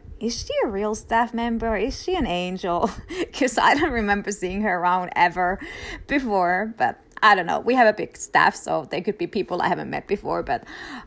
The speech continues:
um, but when she comes to pray, uh, it wasn't just her words, but the anointing that I felt when she started praying. And, and she said something like that,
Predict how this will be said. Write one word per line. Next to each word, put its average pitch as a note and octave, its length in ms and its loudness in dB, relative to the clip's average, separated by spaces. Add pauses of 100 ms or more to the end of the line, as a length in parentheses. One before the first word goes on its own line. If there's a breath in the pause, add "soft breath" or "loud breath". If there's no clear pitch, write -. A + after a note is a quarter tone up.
(100)
um, F#3 440 8 (880)
but G3+ 180 6
when B3+ 120 2
she F#4 160 2
comes A#4 340 -4
to E4+ 100 0
pray, G#3 560 2 (360 loud breath)
uh, F3+ 420 4 (160)
it C4+ 120 2
wasn't F#4+ 320 -2
just C4+ 260 -4
her G3 200 0
words, F3 540 0
but - 280 -4
the G#3 120 4
anointing B3 600 0
that F#3+ 120 -2
I E3+ 120 2
felt E3+ 600 0
when E3+ 160 -4
she F3 140 -6
started E3 500 -4
praying. G3+ 500 -2 (540 loud breath)
And, F3+ 340 -2 (320)
and A3 100 0
she D#4+ 140 -2
said C5 220 0
something D#4+ 400 0
like G3 420 0 (440 loud breath)
that, F#3+ 220 -2